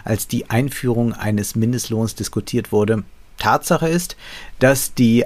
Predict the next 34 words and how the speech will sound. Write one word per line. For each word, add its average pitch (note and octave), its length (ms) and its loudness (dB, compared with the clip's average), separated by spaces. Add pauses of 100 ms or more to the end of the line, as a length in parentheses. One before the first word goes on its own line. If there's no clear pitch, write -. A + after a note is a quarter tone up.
(140)
Arbeitsproduktivität B2 1400 -2
über C3+ 220 2
den G#2+ 180 2
Lohn G2+ 340 2
entscheidet. E2+ 800 -8
Dort, C#3+ 420 4
wo A2+ 160 2
sie A2+ 220 0
zum G#2 260 0
Beispiel G#2+ 680 2 (320)
neun A2+ 240 2
Euro A2 220 0
achtzig - 420 -4
pro A2+ 120 -2
Stunde A#2 360 0
nicht F#2+ 240 -2
hergibt“, C#3 640 2 (420)
und A2+ 300 0
das A#2 140 2
ist E3+ 160 -2
bei D3+ 140 2
vielen B2+ 420 0
Post- - 380 -2
und F#2+ 160 0
Zustelldiensten F#2+ 840 -2
der F#2 100 0
Fall, A#2 340 2 (380)
wird C#3+ 220 2
ein A#2 260 2
Mindestlohn C3+ 760 0
von B2 480 0
neun A#2 400 2
Euro A2 280 0
achtzig - 720 -4